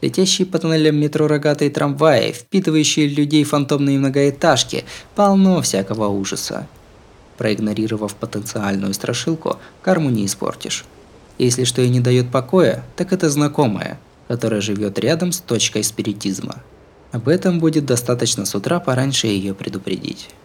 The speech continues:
Пойду-ка я домой. Спонтанное любопытство уже удовлетворил.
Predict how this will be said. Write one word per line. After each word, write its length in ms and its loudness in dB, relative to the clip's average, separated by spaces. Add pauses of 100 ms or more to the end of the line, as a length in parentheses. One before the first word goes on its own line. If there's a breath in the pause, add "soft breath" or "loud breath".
(360)
Пойду-ка 360 0
я 80 -6
домой. 400 -10 (300)
Спонтанное 680 -4
любопытство 640 -4
уже 320 -2
удовлетворил. 800 -4